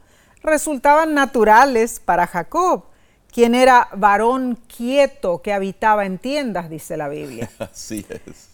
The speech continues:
Speaker 1: Esaú nunca superó las inquietudes físicas y emocionales de la adolescencia, pero Jacob desarrolló la estabilidad de carácter y la cordura de juicio que debieran venir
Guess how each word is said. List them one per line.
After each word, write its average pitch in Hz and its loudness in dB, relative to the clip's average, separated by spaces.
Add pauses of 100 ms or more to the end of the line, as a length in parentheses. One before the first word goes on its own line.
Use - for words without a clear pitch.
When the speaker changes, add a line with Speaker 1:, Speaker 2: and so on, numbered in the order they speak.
(300)
Speaker 1:
Esaú 240 -2
nunca 269 -4
superó 208 -4
las 208 -4
inquietudes 196 -10
físicas 214 -12
y 175 -10
emocionales 170 -8
de 165 -6
la 160 -4
adolescencia, 151 -8 (680)
pero 196 4
Jacob 349 4 (580)
desarrolló 214 2
la 254 4
estabilidad 220 0
de 220 -2
carácter 226 0
y 262 -2
la 220 2
cordura 220 0
de 220 -2
juicio 294 -6 (420)
que 269 6
debieran 262 4
venir 233 -2